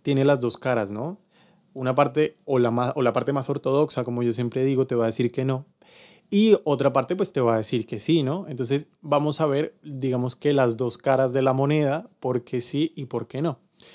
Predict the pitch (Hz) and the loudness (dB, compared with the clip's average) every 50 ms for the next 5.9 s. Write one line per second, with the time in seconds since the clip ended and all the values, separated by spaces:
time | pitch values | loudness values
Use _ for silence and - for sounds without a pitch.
0 | - - - _ _ _ _ _ _ _ _ - 160 160 156 - 170 170 175 - | -20 -20 -20 _ _ _ _ _ _ _ _ 0 0 0 2 2 0 0 0 0
1 | 202 214 220 202 - 175 170 160 156 156 143 156 196 - _ _ _ _ - 160 | -2 -4 -4 -2 -2 -2 0 0 0 0 -2 -4 -6 -12 _ _ _ _ -4 -2
2 | 143 139 135 131 131 131 135 143 147 143 131 - 151 147 147 143 139 - - _ | 0 0 2 0 0 0 0 0 0 -2 -2 -2 0 0 0 0 -2 -6 -12 _
3 | - 151 135 123 117 113 - - 139 - - _ _ _ _ - 117 113 110 110 | -8 -4 -2 -2 -2 -2 -2 -4 -4 -4 -6 _ _ _ _ -10 -8 -8 -8 -8
4 | - - 139 135 127 - 135 123 117 120 123 127 151 - - 156 131 131 123 - | -6 -4 -4 -4 -4 -2 0 0 2 2 2 0 -2 -4 -6 -8 -8 -8 -6 -4
5 | 135 139 131 117 131 131 127 123 123 123 120 113 110 110 120 131 120 131 | -4 -2 -2 -2 0 2 2 2 2 0 0 0 -2 -2 -2 -4 -4 -6